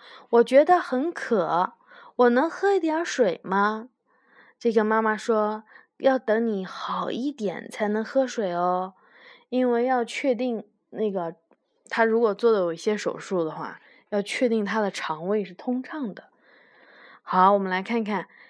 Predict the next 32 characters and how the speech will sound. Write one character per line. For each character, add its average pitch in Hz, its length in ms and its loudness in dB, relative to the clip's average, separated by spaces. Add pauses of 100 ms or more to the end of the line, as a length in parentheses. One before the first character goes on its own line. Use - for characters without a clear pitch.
(120)
现 370 300 2
在 330 200 4
我 285 160 4
已 294 120 -2
经 311 200 -6
很 190 260 -4
清 320 320 -2
醒 269 260 -4
了， 180 340 -2 (380)
我 277 160 2
觉 269 180 4
得 349 140 2
很 208 420 -4
饿， 320 380 2 (600)
那 311 120 10
么， 285 200 4
让 302 280 4
我 233 40 2
们 190 140 -2
来 185 180 0
看 302 280 -2
一 269 40 0
看 262 280 0
晚 165 240 0
餐 320 320 -2
有 247 160 -2
什 185 180 -4
么 208 80 -2
好 196 260 -4
吃 - 320 -2
的 330 80 0
吧。 - 280 -10